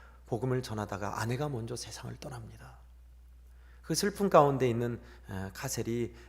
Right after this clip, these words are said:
만-, 장례식장에서 많은 이들에게 한 말이 있어요. 언젠가 아내는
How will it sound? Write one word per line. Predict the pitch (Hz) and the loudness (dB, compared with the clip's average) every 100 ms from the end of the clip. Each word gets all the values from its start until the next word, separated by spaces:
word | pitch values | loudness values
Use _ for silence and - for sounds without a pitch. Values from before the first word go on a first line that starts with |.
| - | -16
만-, | - 170 | -8 -6
장례식장에서 | 156 143 156 156 156 147 139 | -2 -2 -2 -2 -6 -6 -6
많은 | 139 190 196 | -4 -4 -4
이들에게 | 156 156 | -8 -12
한 | - 170 | -10 -8
말이 | 135 127 | -8 -8
있어요. | - - - - - - - - - - - - - | -12 -14 -18 -20 -20 -20 -20 -20 -20 -20 -20 -20 -2
언젠가 | 143 135 135 123 | 0 2 2 2
아내는 | 113 113 110 110 | 2 0 -2 -6